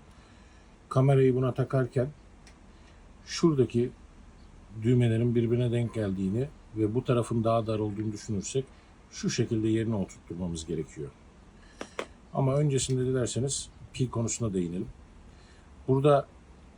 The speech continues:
gördüğünüz ufak düğmeye basarak hafif aşağı ittirdiğimizde kapak açılıyor ve S D kart batarya yuvası karşımıza çıkıyor. Burada bataryamızı takmak istediğimizde dikkat etmemiz gereken şey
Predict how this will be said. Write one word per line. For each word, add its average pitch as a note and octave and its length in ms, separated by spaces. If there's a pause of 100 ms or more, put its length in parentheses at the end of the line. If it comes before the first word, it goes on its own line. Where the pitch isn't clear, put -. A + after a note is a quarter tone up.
(420)
gördüğünüz B2+ 560
ufak C3 380
düğmeye A#2 400
basarak G#2+ 500
hafif A2+ 260
aşağı A2+ 320
ittirdiğimizde A2 840 (540)
kapak A2+ 320
açılıyor C3 440 (380)
ve A#2+ 300 (640)
S - 140
D B2 140
kart C#3 220 (380)
batarya A2 400
yuvası G#2 400
karşımıza F2 460
çıkıyor. A#2+ 400 (960)
Burada C#3 380 (340)
bataryamızı C3+ 720
takmak B2+ 380
istediğimizde C3 760 (380)
dikkat C3 240
etmemiz B2+ 400
gereken B2 380
şey C#3+ 260